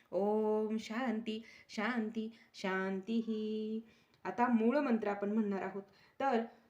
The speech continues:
ओम नमस्ते गणपते, त्वमेव प्रत्यक्षं तत्त्वमसि, त्वमेव केवलं कर्तासि, त्वमेव केवलं धर्तासि, त्वमेव केवलं हर्तासि, त्वमेव सर्वकिल्वत् ब्रह्मासि, त्वसाक्षात् महतोऽसि नित्यं मृतं वच्नि, सत्यं वच्नि, अवत्वाम,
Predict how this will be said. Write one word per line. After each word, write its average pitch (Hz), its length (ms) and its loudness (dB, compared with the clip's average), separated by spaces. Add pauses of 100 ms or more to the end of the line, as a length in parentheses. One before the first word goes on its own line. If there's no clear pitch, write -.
(140)
ओम 240 280 6
नमस्ते 247 440 2
गणपते, 247 520 2
त्वमेव 240 380 2
प्रत्यक्षं 247 640 -2
तत्त्वमसि, 220 600 2
त्वमेव 185 340 0
केवलं 196 480 0
कर्तासि, 226 640 -2
त्वमेव 240 360 2
केवलं 247 460 0
धर्तासि, 220 640 -2
त्वमेव 214 340 0
केवलं 185 360 -2 (160)
हर्तासि, 220 600 -4
त्वमेव 240 360 0
सर्वकिल्वत् 240 720 -2
ब्रह्मासि, 220 580 -2 (420)
त्वसाक्षात् 247 640 0
महतोऽसि 220 560 0
नित्यं 220 360 0
मृतं 220 540 0
वच्नि, 233 400 2
सत्यं 220 540 0
वच्नि, 226 400 0
अवत्वाम, 220 640 0